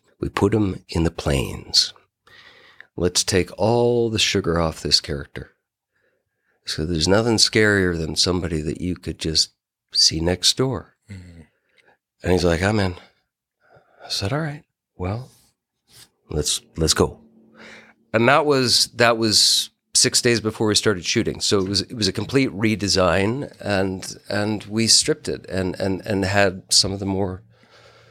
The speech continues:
Speaker 1: uh, enlightening, hard, uh, conversations about why are we still dealing with this?
Speaker 2: Yeah.
Speaker 1: So we started exchanging essays.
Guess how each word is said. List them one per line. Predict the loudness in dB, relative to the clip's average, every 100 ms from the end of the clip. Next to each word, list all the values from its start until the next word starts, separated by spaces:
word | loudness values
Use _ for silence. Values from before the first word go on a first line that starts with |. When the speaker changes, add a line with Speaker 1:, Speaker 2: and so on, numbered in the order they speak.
| -20 _ _ _ _ _ -2
Speaker 1:
uh, | 0 0 0
enlightening, | 0 2 4 2 2 2 2
hard, | 0 -6 -14 -2 2 2 2 0 -6 -12 -20 _ -20 _ -10
uh, | -2 0 2 0 -2 -8 _ _ _ _ _ -10
conversations | 0 2 2 2 4 4 2 0 -4 -2 -2
about | -2 -6 -2 -2 -2 -4 -10 -20 _ _ _ _ _ _ _
why | -4 2 4
are | 4
we | 2
still | 0 0 -2
dealing | -4 -2 0 0
with | -2 -8
this? | -8 -4 -4 -4 -8 _ _
Speaker 2:
Yeah. | -20 -20 -20 _ _ _ _ _ _ _
Speaker 1:
So | -10 -4
we | 0
started | 2 2 2
exchanging | -2 0 0 2 2
essays. | 2 2 -2 -4 -4